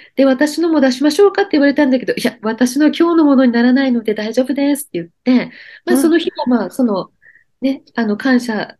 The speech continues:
Speaker 1: されて、で、
Speaker 2: はい。
Speaker 1: まあ、明日にしようと思って帰ってきたんですね。
Speaker 2: うん。
Speaker 1: その夜、私は、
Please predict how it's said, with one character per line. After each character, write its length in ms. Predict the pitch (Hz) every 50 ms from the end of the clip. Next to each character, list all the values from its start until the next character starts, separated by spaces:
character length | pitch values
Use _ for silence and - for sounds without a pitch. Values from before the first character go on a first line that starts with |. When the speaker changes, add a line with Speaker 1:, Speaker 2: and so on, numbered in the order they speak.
| _
Speaker 1:
さ 160 | - - 277 262
れ 140 | 254 254
て、 400 | 254 247 - 349 339 277 - - - _ _ _ _ _ _ -
で、 80 | - 233
Speaker 2:
は 160 | 220 226 226 196
い。 80 | 165 _ _ _ _ -
Speaker 1:
ま 140 | - 302 254
あ、 40 | 240
明 80 | 240 240
日 300 | 233 240 - - 359 359
に 80 | 330
し 140 | 302 - -
よ 80 | 311 311
う 40 |
と 60 | 311 254
思 80 | 208 202
っ 20 |
て 80 | - 214
帰 140 | - 254 254
っ 60 | 247
て 80 | 240 214
き 60 | -
た 120 | - 208 202
ん 60 | 185
で 80 | 170
す 140 | 165 - -
ね。 280 | 180 214 302 - - _ _ -
Speaker 2:
う 80 | 196
ん。 200 | 220 226 196 170 - _ _ _ -
Speaker 1:
そ 180 | - - 302
の 140 | 320 349 359
夜、 340 | 370 381 359 330 330 320 294
私 400 | 254 247 247 254 247 - - 254
は、 320 | 254 285 302 294 247 226